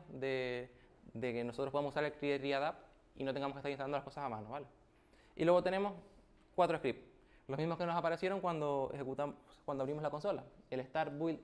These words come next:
test y jet son las cuatro cosas. Vale, aquí no me lo, no lo veo, eh, pues ya lo compilé, pero bueno, son los que no salían, que salía jar, add, jar, build, es lo, es eso.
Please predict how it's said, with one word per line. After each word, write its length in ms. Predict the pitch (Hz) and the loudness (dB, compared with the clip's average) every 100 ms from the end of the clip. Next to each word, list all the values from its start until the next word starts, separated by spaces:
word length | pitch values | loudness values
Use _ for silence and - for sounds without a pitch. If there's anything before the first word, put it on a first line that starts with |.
| - - - | -12 -16 -4
test 180 | 151 | -4
y 140 | 139 147 | 0 0
jet 180 | 170 226 - - - - - - - | -2 -4 -10 -20 -20 -20 -20 -20 -20
son 160 | - 151 | -6 -2
las 80 | 143 | 0
cuatro 260 | 160 160 | 2 2
cosas. 320 | 165 190 - - - - - - - - - - _ - | 0 0 -2 -8 -14 -20 -20 -20 -20 -20 -20 -20 _ -8
Vale, 220 | - - | -6 -6
aquí 140 | - | -6
no 120 | 143 143 | -6 -4
me 100 | 143 | -4
lo, 320 | 139 139 - | -4 -6 -6
no 100 | 135 | -8
lo 140 | 135 | -6
veo, 340 | 147 170 170 - - - | -6 -6 -10 -14 -18 -14
eh, 320 | 139 139 139 135 - | -12 -10 -12 -14 -8
pues 120 | 123 | -6
ya 60 | |
lo 80 | 123 | -4
compilé, 300 | 131 131 165 | -4 -4 -4
pero 160 | 165 135 | -4 -4
bueno, 160 | 127 120 - - | -4 -8 -18 -4
son 120 | 160 | -2
los 60 | |
que 60 | 160 | -2
no 60 | 175 | -2
salían, 300 | 175 180 170 | 0 0 -2
que 80 | |
salía 260 | 165 160 135 | -2 0 2
jar, 260 | 135 151 139 | 4 4 4
add, 280 | 151 165 151 | 2 2 0
jar, 140 | 143 | -4
build, 180 | 139 151 - - | -4 -8 -10 -12
es 100 | 127 | -10
lo, 140 | 120 - | -10 -10
es 120 | 123 | -12
eso. 160 | 127 | -14